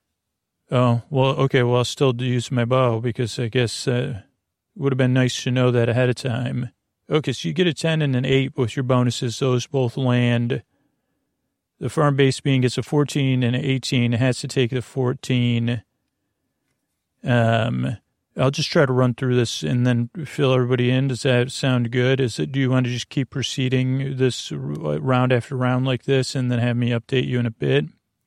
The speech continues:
Yes, please. This is Zell. Okay, Wada got a five, then nothing happened. Eleanor, thirteen, successful. Lord Von Chill, a sixteen and a four, so that was one successful.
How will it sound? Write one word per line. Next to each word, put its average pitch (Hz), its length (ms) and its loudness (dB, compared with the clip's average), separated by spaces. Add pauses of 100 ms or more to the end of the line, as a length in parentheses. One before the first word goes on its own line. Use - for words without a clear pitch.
(1200)
Yes, 131 360 2
please. 123 360 0
This 110 200 -2
is 117 120 -4
Zell. 117 520 -2 (1080)
Okay, 127 160 -4
Wada 131 340 4
got 135 140 4
a 117 40 0
five, 123 560 2
then 123 180 0
nothing 123 300 2
happened. 120 300 2
Eleanor, 135 420 2
thirteen, 131 840 0
successful. 127 1300 -2 (880)
Lord 143 200 4
Von 135 200 2
Chill, 131 320 0
a 113 60 -2
sixteen 139 480 -2
and 120 120 2
a - 20 -2
four, 131 480 2
so 123 360 -2
that 123 180 2
was 131 160 -4
one 131 300 0
successful. 123 1300 -4